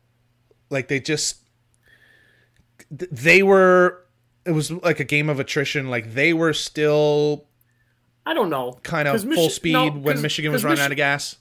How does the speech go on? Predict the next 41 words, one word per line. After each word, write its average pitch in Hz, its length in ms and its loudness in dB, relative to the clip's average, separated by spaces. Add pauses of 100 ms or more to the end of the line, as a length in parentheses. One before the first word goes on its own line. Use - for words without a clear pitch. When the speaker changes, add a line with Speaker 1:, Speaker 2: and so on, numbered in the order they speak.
Speaker 2:
Michigan 294 460 -2
kinda 220 320 -2
ran 180 220 0
out 170 160 2
of 147 100 -8
gas 151 320 2
is - 180 -8
fair. 175 520 0
However, 139 760 -2
they 175 140 -4
had 202 120 -4
a 156 60 -4
lot 160 180 -4
of 170 60 -2
opportunities 147 420 -8
to 123 40 -12
get 131 80 -4
off 131 180 -4
the 120 80 -14
field. 92 300 -12 (340)
Speaker 1:
For - 140 -8
Speaker 2:
Michigan 220 220 2
Speaker 1:
sure. 233 60 -2
Speaker 2:
State 196 260 -2
converted 170 400 -2
two 226 180 -4
Speaker 1:
They 233 140 2
had 277 100 10
Speaker 2:
two-point 240 40 8 (100)
Speaker 1:
opportunities 202 300 2
to - 40 0
stay 160 140 2
on 220 180 8
the 151 60 0
field, - 220 -2
Speaker 2:
two 247 60 4
Speaker 1:
too. 277 260 6 (180)
Speaker 2:
two-point 233 420 4
conversions. 151 720 -4 (840)
Correct. - 400 -18 (840)
Uh, 139 360 4